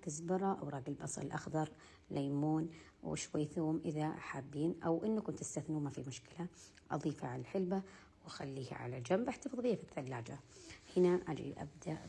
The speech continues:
بالسلتة. أول شيء أحمر البصل لحد ما يذبل، أضيف الفلفل الأخضر وأضيف اللحم. هذا صار جاهز عندي، أنا م-، طابخته طبعا، خليته قطع صغيرة. وهنا عندي إدام خضار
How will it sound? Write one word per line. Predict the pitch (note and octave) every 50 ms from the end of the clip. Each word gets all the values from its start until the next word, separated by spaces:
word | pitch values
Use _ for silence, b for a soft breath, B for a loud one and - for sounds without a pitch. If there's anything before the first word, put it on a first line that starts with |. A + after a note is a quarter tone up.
| - -
بالسلتة. | D#3 C3+ C3+ C3 C3+ C3 C3 C3 C3+ C3+ C3+ C#3 C#3+ D3 - - - - - - - C3+ - -
أول | - - E3+ E3 D#3 E3 - -
شيء | A#2+ - - - C#3+ C#3 - - - - B B B B - -
أحمر | E3 D#3 - - F3+ F3+ F3 D#3+ D3+ D3 C#3+ C#3+ - D3
البصل | C3 C#3+ D#3+ E3 F#3 - - G#3+ G#3+ A3 A3+ A#3 G#3+ F3
لحد | D#3 - - G3+ F#3+ - F3+ G3+
ما | A#3 B3+
يذبل، | G#3+ D#3+ D3 D3+ C#3+ C3+ B2+ - D#3
أضيف | D#3+ D#3+ F3+ G3+ G3+ -
الفلفل | F#3 F3 - F3 - - D#3+ D3
الأخضر | C3+ C3+ - - E3 - - E3+ E3+ F#3+ G3
وأضيف | F#3 - - - - D#3 - -
اللحم. | - D3 - - E3+ - - G#3+ G3 E3
هذا | D3+ D3+ B2+ - -
صار | - - - - C#3 C#3 C3+ C3+ B2
جاهز | - D#3+ D#3+ D3+ D3 C#3 - -
عندي، | C#3+ D#3 D#3+ D#3 F3 F3 F3+ -
أنا | D#3 D3 D3
م-، | C#3+ C#3 C#3 C#3 C#3 C#3 C#3+ D#3+ - - - - - - -
طابخته | - C3+ C3 E3+ F3 - - F3+
طبعا، | - - D3+ C#3+
خليته | D3+ - D#3 E3 F3+ -
قطع | C#3+ - F3+ - G3 D#3 C3
صغيرة. | - - D#3 C#3+ - D#3 D#3 E3 F#3 G#3+ A#3+ - - -
وهنا | F3 F3 D#3+ D#3 D3+ - D#3+
عندي | E3+ E3 D#3+ D#3 D#3 D#3+
إدام | C#3 C3+ D#3 D3+ D3 D3
خضار | C#3+ - - D3 C3+ D3 C#3+ D3 D3 D3 D3